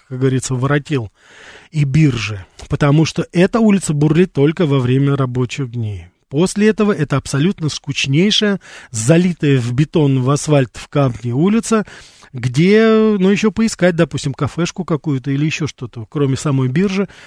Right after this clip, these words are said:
вы, конечно, там пройдёте мимо неё, может быть, и не заметите. Ну, конечно, сразу обратит внимание на вас этот знаменитый памятник такого рвущегося быка,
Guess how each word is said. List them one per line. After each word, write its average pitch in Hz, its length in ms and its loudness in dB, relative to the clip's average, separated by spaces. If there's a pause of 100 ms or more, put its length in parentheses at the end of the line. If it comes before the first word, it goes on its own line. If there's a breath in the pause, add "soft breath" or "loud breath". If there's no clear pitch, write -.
(160 loud breath)
вы, 165 100 -2
конечно, 151 400 0
там 143 280 -2
пройдёте 156 500 0
мимо 147 220 2
неё, 147 220 2
может 147 220 0
быть, 147 160 -6
и 151 40 -2
не 151 100 2
заметите. 147 580 -2 (340 loud breath)
Ну, 147 100 -6
конечно, 190 340 2
сразу 156 320 2
обратит 143 340 0
внимание 139 400 0
на 131 160 2
вас 131 180 0
этот 123 200 -6
знаменитый 135 480 2
памятник 127 440 0
такого 131 380 -4 (260 soft breath)
рвущегося 143 920 2
быка, 143 640 2